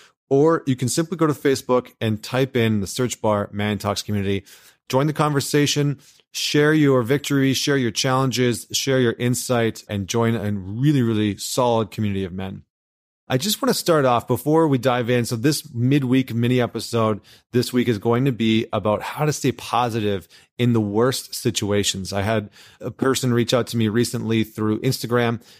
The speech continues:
and was sharing how they were facing some really incredible challenges and saying that they were struggling to stay positive in that situation. And that was a, a habit that's really challenging to stay positive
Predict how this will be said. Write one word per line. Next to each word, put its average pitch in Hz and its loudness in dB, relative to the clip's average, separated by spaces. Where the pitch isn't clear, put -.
and 110 0
was 104 2
sharing 117 2
how 104 0
they 104 2
were 101 -2
facing 117 -4
some 104 -4
really 117 0
incredible 104 -4
challenges 107 -2
and 107 0
saying 123 0
that 107 0
they 110 2
were 104 2
struggling 120 0
to 101 0
stay - -2
positive 98 -4
in 107 -2
that 101 -2
situation. 101 -4
And 98 -6
that 107 -2
was 101 -8
a, 98 -6
a 92 -4
habit 98 -4
that's 101 -8
really 113 2
challenging 110 0
to 95 -4
stay 104 -2
positive 98 -4